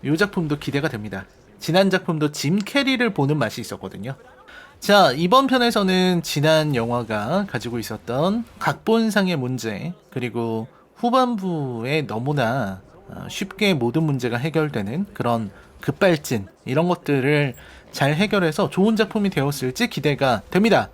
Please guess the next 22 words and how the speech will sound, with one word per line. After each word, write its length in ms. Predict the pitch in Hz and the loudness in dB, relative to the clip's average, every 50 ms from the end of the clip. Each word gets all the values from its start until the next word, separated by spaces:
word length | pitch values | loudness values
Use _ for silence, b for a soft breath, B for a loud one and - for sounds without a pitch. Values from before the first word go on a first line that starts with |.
| - - | -16 -10
슈퍼소닉 680 | - - 220 202 - - - 185 156 156 185 208 214 - - - - - - - - - - - | -6 -4 -2 0 0 0 0 0 0 0 0 -2 -2 -6 -12 -20 -20 -20 -20 -20 -20 -20 -10 -4
투입니다. 480 | - 285 285 269 214 160 117 104 120 - - - - - - | 0 2 4 4 4 4 2 2 -2 -10 -16 -20 -20 -10 -6
이천이십이 800 | 139 160 156 - - 208 196 175 127 131 160 160 - 175 165 175 | -6 -6 -4 0 2 2 2 2 0 -2 -4 -2 -2 0 0 4
년 300 | 185 190 147 127 170 180 B B B B B B B | 4 4 4 2 0 -6 B B B B B B B
사월 580 | - - - 143 143 160 196 214 208 156 104 - 123 131 | -6 -2 2 4 6 6 6 6 6 4 0 -2 -4 0
육 260 | 151 220 277 294 226 247 | 4 4 4 6 4 4
일에 340 | 208 165 180 214 220 - - - - - | 4 4 4 4 2 0 -2 -10 -20 -4
개봉합니다. 640 | - - 175 165 160 147 123 104 95 - 92 - - - - - - - - - - - - - B B B B B B B B | 0 2 4 4 4 2 2 0 -4 -8 -8 -10 -10 -12 -20 -20 -20 -20 -20 -20 -20 -20 -20 -20 B B B B B B B B
고등학생 540 | B 180 196 226 240 247 240 233 247 247 226 | B 4 4 6 6 4 4 4 4 2 2
시절부터 560 | - 220 208 233 220 196 208 - 220 214 202 | 2 2 4 4 4 2 0 0 0 0 0
팔에 400 | - - 226 220 220 208 156 113 | 2 2 2 4 4 4 4 2
용문신을 640 | 127 135 151 175 202 233 226 214 - 214 202 190 185 | 2 2 4 4 4 4 4 2 2 2 2 4 4
하고 240 | 180 165 147 170 165 | 2 2 2 0 0
싸움을 480 | 160 - 175 170 170 165 160 156 139 | 0 2 2 2 4 4 2 2 0
하던 400 | 131 123 135 156 190 214 233 - | 0 0 0 0 2 0 0 -2
불량소녀 880 | - - 120 120 123 127 123 127 120 117 - - 101 104 123 160 196 196 - - - - - - - - - - - | -4 -4 -2 0 0 0 0 0 -2 -6 -6 -6 -6 -2 0 -2 -2 -2 -4 -12 -20 -20 -20 -20 -20 -20 -12 -4 0
혜영은 400 | 208 220 233 214 170 117 113 160 - - B B B B B B B B | 4 4 4 4 4 0 -2 -4 -8 -12 B B B B B B B B
무엇 480 | - 113 120 156 208 262 262 - - 233 | -8 -2 2 4 4 4 4 2 0 0
하나 200 | 208 175 185 - | 2 4 2 2
두려울 480 | - - 131 127 131 127 113 104 - | 0 -2 -2 0 0 0 0 -4 -6
게 80 | - 101 | -6 -6
없었습니다. 760 | 113 110 - - 123 - - - 98 92 - 76 - - | -6 -4 -4 -6 -6 -6 -6 -8 -8 -8 -8 -10 -12 -12